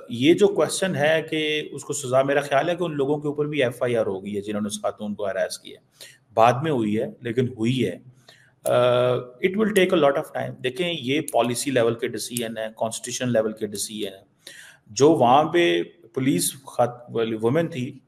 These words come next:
उसकी जॉब ये थी, प्राइमरी जॉब उस खातून की जान बचाना, वो उसने बचा दी, that's it। When it comes to the policy discussion, it's the job of the parliament। it's a job of the government,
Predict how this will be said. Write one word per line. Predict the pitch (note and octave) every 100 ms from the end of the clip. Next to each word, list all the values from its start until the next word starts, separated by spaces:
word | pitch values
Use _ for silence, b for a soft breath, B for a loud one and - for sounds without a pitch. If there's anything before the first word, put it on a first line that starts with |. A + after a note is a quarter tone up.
| -
उसकी | E3+ - E3+
जॉब | C3 C3+ C#3+
ये | C#3+
थी, | C#3 D#3 D3+ _ -
प्राइमरी | C3 C3+ C#3+
जॉब | C#3 B2+ B2+
उस | C3
खातून | C3 B2 - A#2+
की | A#2
जान | A#2 G#2 G2
बचाना, | G2 - A2 G#2+ - _ _ _ _ _ _ _ _ _ _ _ -
वो | A#3
उसने | F3 D#3
बचा | C3 B2 A2 F#2+
दी, | F#2 - - G#2+
that's | A#2 A#2 -
it। | - - - _ _ _ b b b b A#2
When | E3+
it | G#3 G3+
comes | F#3+ F#3+
to | F#3
the | F3 D3+ C#3
policy | C#3 C#3 -
discussion, | F#3+ F#3+ F#3+ D#3+ - F#3+ F#3+ F#3+ C#3+
it's | -
the | C3+
job | A#2 A2+
of | B2 A#2+
the | B2
parliament। | G2+ G2 A#2 B2 B2+ - _ _ _ A#2+
it's | C3
a | G#2+
job | G#2+ G#2+
of | A2 G#2
the | A2+ A2 - G#2
government, | G#2 A2+ A2+ G#2+